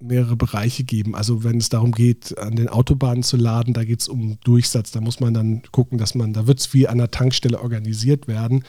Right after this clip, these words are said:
Und dieses Thema, was, was mich ja immer mehr interessiert hat, okay, wie kriegen wir die Leute dazu, dass sie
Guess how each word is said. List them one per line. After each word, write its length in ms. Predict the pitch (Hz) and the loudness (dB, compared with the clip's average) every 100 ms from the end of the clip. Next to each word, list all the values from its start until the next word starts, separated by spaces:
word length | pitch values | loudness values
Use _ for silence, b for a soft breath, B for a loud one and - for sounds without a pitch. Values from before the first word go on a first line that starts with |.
| B B B B B - | B B B B B -2
Und 240 | 123 - | 0 2
dieses 240 | 113 117 - | 2 2 2
Thema, 300 | 143 135 120 | 2 4 2
was, 360 | 120 - - - - - - _ | 0 -2 -6 -12 -18 -20 -20 _
was 180 | 120 - | -8 0
mich 140 | 131 147 | 2 4
ja 60 | |
immer 160 | 135 131 | 2 2
mehr 180 | 123 131 | 4 2
interessiert 420 | 135 - - 135 | 0 -4 2 4
hat, 100 | 127 | 4
okay, 240 | 117 - 123 | 0 -4 -4
wie 140 | 127 | -4
kriegen 280 | - 139 135 | -6 0 2
wir 80 | 127 | 4
die 80 | |
Leute 340 | 123 120 135 135 | 2 2 0 -2
dazu, 340 | 127 - 139 | -4 0 0
dass 240 | 127 120 - | 2 0 0
sie 360 | 127 123 127 | 2 2 2